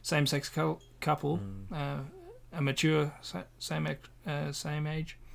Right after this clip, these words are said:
Speaker 1: Um, yeah, I, I really, I would like to watch it, but I,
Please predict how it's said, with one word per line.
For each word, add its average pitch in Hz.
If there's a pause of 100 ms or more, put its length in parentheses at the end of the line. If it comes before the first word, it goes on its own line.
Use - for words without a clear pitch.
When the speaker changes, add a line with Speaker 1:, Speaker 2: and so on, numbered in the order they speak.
(840)
Speaker 1:
Um, 156 (1600)
yeah, 196 (140)
I, 175
I 165
really, 180 (420)
I 165
would 170
like 185
to 170
watch 156
it, 139
but 143
I, 160